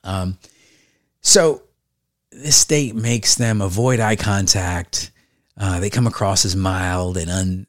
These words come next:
unsure, uh, which doesn't really engender a lot of trust, right? Like, they're like, "Eh, can I work with this guy or not?" is what the people are thinking. Um, they suffer the consequences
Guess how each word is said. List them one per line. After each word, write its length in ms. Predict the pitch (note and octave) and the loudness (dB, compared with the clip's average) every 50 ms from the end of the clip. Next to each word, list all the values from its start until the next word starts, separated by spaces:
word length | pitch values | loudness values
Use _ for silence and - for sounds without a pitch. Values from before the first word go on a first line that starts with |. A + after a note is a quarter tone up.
| _ _ _ _ _ _ - | _ _ _ _ _ _ -6
unsure, 720 | G#2+ G#2 F#2 - - - G#2+ F#2+ F2+ F2+ F2+ G2 A2 B2+ - _ _ _ _ _ | -4 0 2 2 2 2 0 0 -2 -2 -2 -4 -6 -10 -12 _ _ _ _ _
uh, 60 | G#2+ | -20
which 400 | G2+ G2+ G2 G2 F#2 - - - | -20 -20 -16 -10 -8 -6 -6 -6
doesn't 320 | - - - G2 G2+ F#2+ F#2+ | -4 -4 -4 -4 -4 -4 -2
really 500 | F#2+ F#2+ F2+ F2+ F2+ F2+ - - - - _ _ _ | -2 0 0 0 -2 -4 -6 -10 -18 -20 _ _ _
engender 400 | - G2 F#2+ - G#2 G2 G2+ F#2 | -4 -2 0 2 0 0 0 -2
a 80 | F2 F2+ | -2 -2
lot 200 | F2+ F2+ F#2 F#2 | -2 -2 -2 -2
of 80 | F2 | -4
trust, 380 | E2 - - C3 B2 - - - | -4 0 0 2 2 0 -2 -4
right? 280 | - E2+ F#2 G#2 - - | -6 -6 -6 -8 -8 -12
Like, 180 | - F#2 F#2 | -16 -18 -16
they're 140 | - F#2 - | -18 -20 -16
like, 180 | - - G2 G#2+ | -12 -10 -8 -4
"Eh, 260 | A#2+ B2+ B2 A2+ G2 - _ _ _ _ _ _ _ _ _ _ _ _ | -2 0 0 0 -2 -4 _ _ _ _ _ _ _ _ _ _ _ _
can 220 | - - - - A2 | -14 -10 -6 -2 0
I 60 | A2+ | 0
work 180 | A#2+ B2+ A#2+ - | 0 0 0 -2
with 100 | B2 A2 | -4 -6
this 120 | A#2+ A#2+ | -6 -6
guy 240 | - B2+ B2+ B2+ B2 | -4 -4 -4 -2 -2
or 100 | A2+ G2 | -2 0
not?" 360 | F#2+ A#2 B2+ A#2+ - - - | 0 0 0 -2 -2 -6 -10
is 200 | - - G2+ F#2 | -14 -16 -16 -18
what 120 | F#2 F#2+ | -18 -20
the 60 | - _ | -20 _
people 260 | _ - G#2 F2+ F#2 | _ -20 -20 -18 -18
are 60 | F2+ | -20
thinking. 440 | F2+ - G2+ G2+ F2 - F2+ F2 F#2+ - _ _ _ _ _ _ _ _ _ - | -14 -8 -6 -6 -4 -4 -6 -6 -8 -10 _ _ _ _ _ _ _ _ _ -4
Um, 480 | F#2+ F#2+ F#2 F#2 F2+ E2+ F2+ F#2+ F#2+ - _ _ _ _ _ _ _ _ _ _ _ _ _ _ _ _ _ _ _ _ _ _ _ _ _ _ _ _ _ _ _ _ _ _ _ _ _ _ _ _ _ _ _ _ _ _ _ _ _ _ _ _ _ _ _ _ _ _ _ _ _ _ _ _ _ _ _ _ _ _ _ _ _ _ _ _ _ _ | -2 0 0 2 0 0 -2 -6 -8 -12 _ _ _ _ _ _ _ _ _ _ _ _ _ _ _ _ _ _ _ _ _ _ _ _ _ _ _ _ _ _ _ _ _ _ _ _ _ _ _ _ _ _ _ _ _ _ _ _ _ _ _ _ _ _ _ _ _ _ _ _ _ _ _ _ _ _ _ _ _ _ _ _ _ _ _ _ _ _
they 140 | _ - C3+ | _ -4 2
suffer 320 | B2+ - C#3+ C#3 - - A#2+ | 2 4 4 4 2 2 2
the 80 | G#2 | 2
consequences 800 | - - G#2+ G2 - - - F2+ E2 D#2+ - - D#2+ - - | 4 2 2 2 0 -2 -4 -8 -10 -8 -8 -6 -6 -6 -6